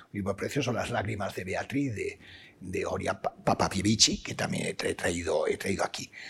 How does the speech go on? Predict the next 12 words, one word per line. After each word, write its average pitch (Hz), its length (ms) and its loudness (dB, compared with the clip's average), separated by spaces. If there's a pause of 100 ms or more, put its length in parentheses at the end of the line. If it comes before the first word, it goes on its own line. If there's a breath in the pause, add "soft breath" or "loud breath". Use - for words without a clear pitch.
(220 loud breath)
Yo 185 80 12
he 190 60 12
escrito 185 380 12
unas 151 440 10
notas 175 420 10
que 127 120 0
me 107 120 0
voy 135 100 6
a 139 80 6
permitir, 127 580 6
eh, 127 240 4
leerles 160 720 10